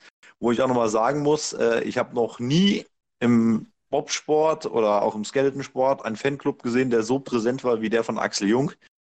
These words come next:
Das war der Hammer, die haben richtig Stimmung gemacht, äh, die waren alle mit orangenen Shirts unterwegs, äh, haben richtig gut Party gemacht. Ähm,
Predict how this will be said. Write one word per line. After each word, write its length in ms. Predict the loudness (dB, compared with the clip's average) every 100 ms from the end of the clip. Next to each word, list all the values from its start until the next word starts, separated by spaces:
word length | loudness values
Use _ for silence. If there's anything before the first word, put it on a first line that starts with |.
| _ _ _
Das 160 | -10 -2
war 160 | 0
der 140 | 0 0
Hammer, 260 | 0 0
die 120 | 2 0
haben 120 | 0
richtig 360 | -6 -8 -8
Stimmung 360 | -2 -2 0 0
gemacht, 440 | 0 2 0 -2
äh, 420 | -4 2 2 2 0
die 200 | -4 -2
waren 580 | 0 0 -2 -8 -12 -6
alle 200 | -2 0
mit 160 | 0
orangenen 420 | 2 0 0 0 2
Shirts 360 | 2 0 -2
unterwegs, 560 | -2 0 2 0 0 -4
äh, 340 | 0 2 2
haben 200 | 0 -4
richtig 560 | -2 -4 -2 -4 -4 -14 _
gut 220 | -2 -2
Party 300 | -2 -2 -2
gemacht. 400 | -2 -2 -2 -4 _ _ _ _ _ _ -4
Ähm, 420 | 0 2 0 -4